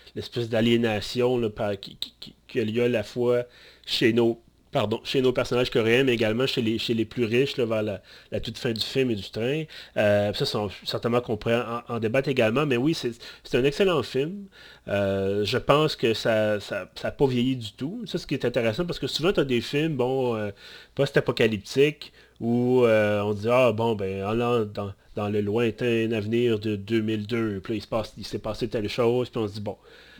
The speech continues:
ok, c'est pas ça qui est arrivé pour vrai », puis la prémisse là-dedans est pas tout à fait, euh, bon. Euh, dans ce cas-ci,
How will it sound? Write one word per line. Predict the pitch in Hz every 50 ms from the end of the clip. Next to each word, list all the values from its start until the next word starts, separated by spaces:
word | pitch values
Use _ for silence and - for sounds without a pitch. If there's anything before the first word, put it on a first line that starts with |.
| - - _ -
ok, | 107 - - - 113 113 123 135
c'est | 127 - 117 101
pas | 113 104
ça | - 139
qui | - 131
est | 110 127
arrivé | 113 110 110 107
pour | 113 127 127 123
vrai », | 110 113 107 107 113 113 120 120 120 123 127 -
puis | - 113
la | 110
prémisse | - - 117 113 117 117 120 127 - - - -
là-dedans | 120 110 104 98 110 113 117 120 120
est | 117 110
pas | 107 - 117
tout | - - -
à | 120 101
fait, | - 123 117 - -
euh, | 110 104 101 98
bon. | 101 - - - - - - - - -
Euh, | - - - 117 127 135
dans | 117 131 135
ce | 127 -
cas-ci, | - 147 - - - 175 190 196 196 185 151 - -